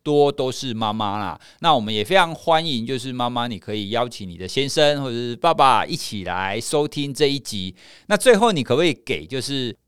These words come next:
如果爸爸希望成为一个神队友，哦，就可以在这个家庭当中可以做一个很好的称职的一个副职。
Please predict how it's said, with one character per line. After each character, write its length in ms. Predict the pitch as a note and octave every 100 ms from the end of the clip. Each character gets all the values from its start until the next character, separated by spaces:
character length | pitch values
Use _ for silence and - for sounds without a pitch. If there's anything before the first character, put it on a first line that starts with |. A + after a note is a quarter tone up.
| _
如 160 | D#3 A#3+
果 100 | G3
爸 240 | G#3+ F#3+
爸 200 | B2+ G2+
希 220 | - D3+
望 140 | D#3+ B2+
成 200 | G#2 G#2+
为 100 | G2
一 80 |
个 240 | A2 G#2 G2
神 240 | - A2
队 300 | A2+ E3 A2
友， 240 | E2 D2+ - _
哦， 300 | F#2 F2+ D#2 G#2
就 160 | B2
可 160 | - A#2+
以 180 | D3+ A2
在 200 | - D#3
这 120 | B2 C#3+
个 80 |
家 300 | A#2+ E3 D3+
庭 300 | D3 A2+ G2+
当 340 | G#2+ B2+ A#2+ A#2+
中 320 | - A#2 A#2
可 160 | - A2
以 180 | G#2
做 300 | D#2+ - A#2+
一 60 | A2+
个 260 | A2+ G#2 F#2
很 260 | A2+ C#3
好 320 | C3+ C3+ F2+
的 220 | E2 F#2+ E2
称 320 | - F#3+ A#2+
职 220 | - F#2+
的 120 | G2+
一 80 | A#2+
个 80 | B2+
副 280 | - F#3 G#2+
职。 360 | - F#2 G#2